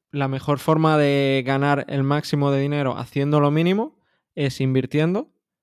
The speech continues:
Le puedes dedicar simplemente una hora al mes. Ahí ya te está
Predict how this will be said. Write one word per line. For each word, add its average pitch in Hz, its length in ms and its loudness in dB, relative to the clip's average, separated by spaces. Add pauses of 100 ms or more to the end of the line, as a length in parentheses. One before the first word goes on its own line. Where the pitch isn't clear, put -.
(400)
Le 135 140 -4
puedes 139 280 0
dedicar 143 380 0
simplemente 131 920 -2
una 143 260 2
hora 135 180 4
al 131 60 0
mes. 156 380 -4 (600)
Ahí 123 180 -8
ya 123 140 -4
te 123 80 -6
está 117 420 -8